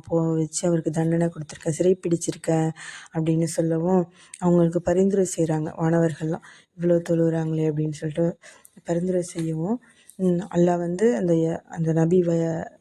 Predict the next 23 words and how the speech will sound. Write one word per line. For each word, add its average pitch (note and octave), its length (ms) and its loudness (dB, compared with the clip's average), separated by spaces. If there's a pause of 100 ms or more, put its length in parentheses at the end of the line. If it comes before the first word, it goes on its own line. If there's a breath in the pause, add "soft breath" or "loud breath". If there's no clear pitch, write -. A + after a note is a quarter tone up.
நபியை F3 320 2
வந்து F3+ 220 2
மீன் G3+ 280 6
வயிற்றுலேருந்து E3+ 520 2
வெளியேத்துறாங்க. F3 840 0 (600 loud breath)
வெளியேது-, A3 560 -4
வெளியேத்துனா A3+ 680 6 (320 loud breath)
அவ்வளோ G#3 320 4
நாள் G#3 260 0
அவங்க G3+ 300 -2
இருந்திருக்காங்க, F3 840 0
எத்தனை F#3+ 340 2
நாள் G#3+ 180 4
இருந்தாங்கன்னு F#3 800 0
ஒரு F#3 200 0
கணக்கே F3+ 480 2
இல்ல. F3 380 0 (480 loud breath)
ம், F#3+ 840 -4 (100)
ம், E3+ 280 -4 (140)
ஒவ்வொருத்தவங்க G3+ 760 2
ஒவ்வொரு F#3+ 400 2
மாதிரி F#3 560 -2
சொல்றாங்க F3 400 -2